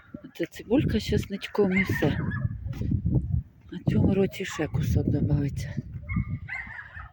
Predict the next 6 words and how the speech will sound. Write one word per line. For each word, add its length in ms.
Фух. 540
Щось 240
кожен 300
рік 180
добавляється, 760
добавляється. 920